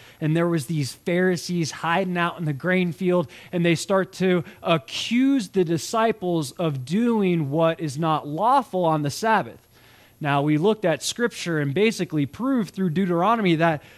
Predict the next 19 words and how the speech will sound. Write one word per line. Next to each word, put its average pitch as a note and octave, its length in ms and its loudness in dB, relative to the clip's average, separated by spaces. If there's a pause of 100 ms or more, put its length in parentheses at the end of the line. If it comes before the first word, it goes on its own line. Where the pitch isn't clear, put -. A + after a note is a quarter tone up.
(140)
the F3+ 100 4
disciples F#3+ 640 2
weren't G#3 320 -2
doing G#3+ 380 2
what E3+ 260 0
was D#3+ 460 0
unlawful F3 720 0
according G3 460 -2
to C#3+ 100 -2
God, D#3+ 720 -2 (640)
but D3 180 -4
they D3+ 140 0
were D3 180 0
doing E3 420 0
what D3 280 -2
was D3+ 260 -4
unlawful D3 720 -2
according D#3 500 -4
to C3+ 480 -4